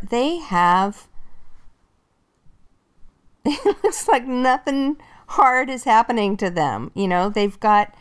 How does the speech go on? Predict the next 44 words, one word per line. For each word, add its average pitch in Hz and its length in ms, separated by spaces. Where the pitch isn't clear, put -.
the 247 80
finances 208 840
down, 143 400
and 175 120
they've 185 160
got 220 200
the 233 80
career 208 560
down, 156 360
and 170 160
they've 185 220
got, 196 300
you 233 120
know, 220 100
two 277 560
or 226 180
more 214 460
sets - 580
of 185 380
grandparents 196 840
who 190 100
are 180 120
there 175 240
for 165 160
support. 160 640
Nobody's 240 640
sick. 147 420
Nobody's 185 520
dying. 180 260
I 196 60
mean, 202 200
I 214 80
know 254 220
that's 214 260
not 226 240
the 165 80
norm 170 400
in 220 160
life. 220 380
That's - 280
what 185 120
it - 100
looks 165 320
like. 226 400